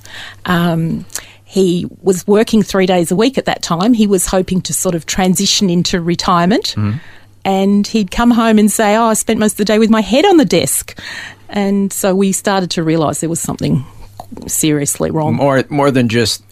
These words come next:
Speaker 2: the aging process.
Speaker 1: Yes.
Speaker 2: This, this is, there's something wrong here.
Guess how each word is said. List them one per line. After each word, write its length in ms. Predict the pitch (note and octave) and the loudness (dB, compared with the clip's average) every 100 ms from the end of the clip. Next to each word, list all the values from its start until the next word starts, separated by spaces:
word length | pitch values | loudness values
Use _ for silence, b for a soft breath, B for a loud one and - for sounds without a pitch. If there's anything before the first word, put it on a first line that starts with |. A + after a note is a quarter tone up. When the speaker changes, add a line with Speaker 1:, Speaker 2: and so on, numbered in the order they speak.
| _ - | _ -6
Speaker 2:
the 160 | A2+ | -2
aging 340 | G2 G2+ E2 A#1 | 0 0 -4 -6
process. 520 | - - - B1+ B1+ | -6 -6 -8 -6 -2
Speaker 1:
Yes. 220 | D3+ - | -2 -2
Speaker 2:
This, 200 | G2 F#2+ | -4 -4
this 20 | |
is, 320 | E2 B1 - - - - - | -6 -6 -8 -12 -20 -20 -8
there's 180 | G#2+ F#2 | -6 -2
something 320 | - - C2+ F2+ | -4 -4 -8 -6
wrong 240 | F2+ F2+ | -4 -4
here. 300 | F2 G1+ - | -4 -6 -4